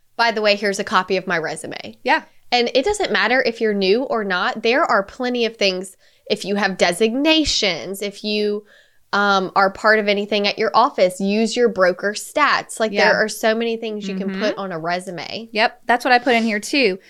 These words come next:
Speaker 2: So when you say you have X amount of years of experience or transactions that will help the seller to avoid headaches, full-on <laughs> failure to achieve goals as a buyer or a seller. If you're brand new, acc-,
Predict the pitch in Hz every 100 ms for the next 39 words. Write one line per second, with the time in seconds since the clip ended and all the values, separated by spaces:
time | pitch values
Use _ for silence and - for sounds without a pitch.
0 | _ - - 233 233 226 220 240 247 220
1 | 214 233 208 196 - 190 208 202 196 190
2 | - _ _ _ - 208 202 190 180 180
3 | - 214 185 180 185 185 175 - 185 185
4 | 180 - 175 170 180 - 175 180 190 185
5 | 202 190 - 185 180 170 - 226 233 202
6 | - 190 185 180 170 165 175 - _ _
7 | 214 180 180 190 - - 226 220 247 233
8 | - 247 233 214 - 214 202 220 196 202
9 | 196 196 208 220 254 254 220 254 233 156
10 | 123 180 - - - _ - 226 233 202
11 | 220 262 240 254 277 247 247 - 262 294
12 | -